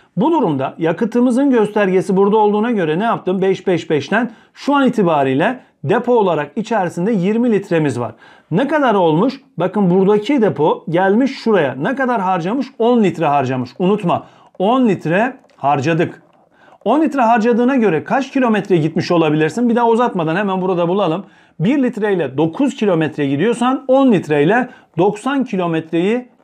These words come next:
götürdük. Doksan kilometre gitti. Sonra diyor araç litre, e, benzinlik deposunu yarım depoya tamamlamış ve yakıt göstergesini ilk duruma gelene kadar yola gitmeye devam etmiş.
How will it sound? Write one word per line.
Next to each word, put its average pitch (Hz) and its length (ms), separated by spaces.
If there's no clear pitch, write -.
götürdük. 160 520
Doksan 196 400
kilometre 147 480
gitti. 139 320
Sonra 302 380
diyor 147 200
araç 254 360
litre, 180 520
e, 160 100
benzinlik 214 480
deposunu 151 500
yarım 196 400
depoya 147 420
tamamlamış 254 640
ve 190 100
yakıt 247 340
göstergesini 175 920
ilk 285 220
duruma 175 260
gelene 190 420
kadar 165 240
yola 202 260
gitmeye 202 460
devam 170 260
etmiş. 127 320